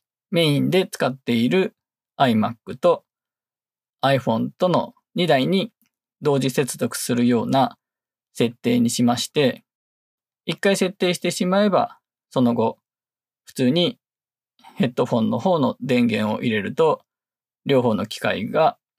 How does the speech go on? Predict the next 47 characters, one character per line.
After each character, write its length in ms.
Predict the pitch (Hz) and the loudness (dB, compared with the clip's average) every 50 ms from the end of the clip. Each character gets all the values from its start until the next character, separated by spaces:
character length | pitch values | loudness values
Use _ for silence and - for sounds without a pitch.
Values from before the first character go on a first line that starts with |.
| _ _ _ _ | _ _ _ _
近 180 | - - 131 123 | -6 -4 -4 -2
く 100 | 123 117 110 | 0 0 -2
に 100 | 107 - | -2 0
あ 140 | - 123 | -2 -4
る 140 | 117 110 113 | -4 -4 -4
場 180 | 110 107 107 113 | -2 -2 -2 0
合、 40 | 131 160 170 - - _ _ _ _ _ _ _ _ _ _ _ | 0 -2 -2 -4 -6 _ _ _ _ _ _ _ _ _ _ _
同 160 | 139 135 127 | 0 0 2
時 140 | 113 113 110 | 2 2 2
に 220 | 107 110 117 - _ _ _ _ _ _ _ - | 2 0 -2 -4 _ _ _ _ _ _ _ -4
二 120 | 131 127 | -2 0
台 180 | 117 117 120 160 | 0 0 0 0
に 80 | 196 | 0
接 240 | 202 - 156 139 135 | 0 0 0 -2 0
続 180 | 113 110 104 - | -2 -2 -4 -6
す 160 | - - 120 | -6 -4 -2
る 120 | 120 120 | -2 0
よ 120 | 120 117 117 | 0 0 0
う 40 | 127 | 0
に 260 | 165 180 170 - - _ _ _ _ _ - | 0 -2 -2 -4 -6 _ _ _ _ _ -8
な 100 | 135 123 | -8 -8
っ 40 | 117 | -8
て 200 | _ - 160 123 | _ -4 -2 -2
い 60 | 98 | -2
ま 160 | - - - | -2 -4 -6
す。 180 | - - - _ _ _ _ _ _ _ _ _ _ _ _ _ _ _ _ _ _ _ _ _ _ _ _ _ _ _ _ _ _ _ _ _ _ _ _ _ - | -8 -14 -20 _ _ _ _ _ _ _ _ _ _ _ _ _ _ _ _ _ _ _ _ _ _ _ _ _ _ _ _ _ _ _ _ _ _ _ _ _ -4
あ 120 | 175 170 | -4 -2
と 180 | - 202 175 139 | 2 2 2 2
も 140 | 147 156 160 | 2 2 0
う 60 | 165 | 0
一 120 | 160 - | -2 -4
点 300 | _ - 131 117 113 113 | _ -2 -2 0 0 2
は、 340 | 127 135 - - - - - _ _ _ _ _ _ _ _ _ _ _ - | 2 2 2 0 -2 -8 -16 _ _ _ _ _ _ _ _ _ _ _ -6
見 120 | 143 151 | -4 0
た 140 | - 202 202 | 0 2 2
目 120 | 202 202 | 2 2
か 160 | 196 - 196 | 0 0 0
ら 420 | 196 202 208 190 147 - - 170 - _ _ _ _ _ | 2 2 2 2 2 0 -2 -8 -14 _ _ _ _ _
マ 160 | - 180 190 185 | 0 0 2 2
イ 80 | 175 | 0
ク 120 | - 156 151 | -2 -2 0
が 240 | 180 185 180 175 - _ - | 2 2 2 0 -2 _ -4
つ 100 | - 190 | -2 -2
い 100 | 175 - | -2 0
て 140 | - 120 123 | 0 0 2
な 140 | 131 139 | 2 2
い 160 | 135 123 123 | 2 0 0